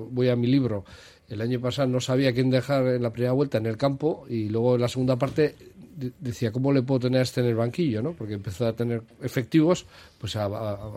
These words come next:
Valverde le tiene que pasar. Dice, "¿A quién pongo titular? ¿A quién dejo en el banquillo?".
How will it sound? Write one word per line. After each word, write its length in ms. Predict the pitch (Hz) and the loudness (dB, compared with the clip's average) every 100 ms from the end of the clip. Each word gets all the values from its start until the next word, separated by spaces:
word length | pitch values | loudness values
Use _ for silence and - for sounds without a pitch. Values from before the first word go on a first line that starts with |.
| 107 104 | -8 -4
Valverde 320 | 104 123 131 | -2 0 0
le 80 | 131 | 0
tiene 140 | 156 | -2
que 60 | 135 | -4
pasar. 260 | 104 - 104 | -4 -4 -4
Dice, 200 | 92 98 | -6 -8
"¿A 80 | 117 | -6
quién 180 | 147 160 | -6 -4
pongo 200 | 147 101 | -4 -4
titular? 420 | 101 95 127 208 - _ - - - | -6 -6 -8 -10 -18 _ -20 -20 -8
¿A 80 | 113 | -6
quién 220 | - 220 | -4 -2
dejo 180 | - 110 | -2 -2
en 60 | |
el 60 | 101 | -4
banquillo?". 460 | 95 95 185 185 | -6 -6 -6 -8